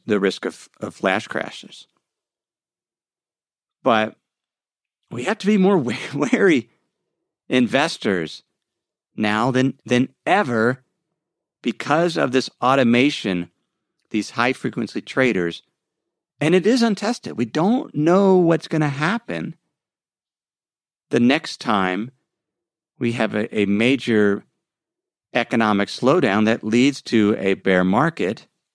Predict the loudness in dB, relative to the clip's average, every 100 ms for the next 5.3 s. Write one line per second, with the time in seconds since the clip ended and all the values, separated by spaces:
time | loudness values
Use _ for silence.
0 | _ _ _ _ 0 2 2 0 -4 -4
1 | -8 -14 -16 -20 _ _ _ _ _ _
2 | _ _ _ _ _ _ 0 2 2 0
3 | 2 4 2 2 2 0 -2 -2 0 0
4 | 0 0 -2 -2 0 -2 -2 -2 0 2
5 | 0 -2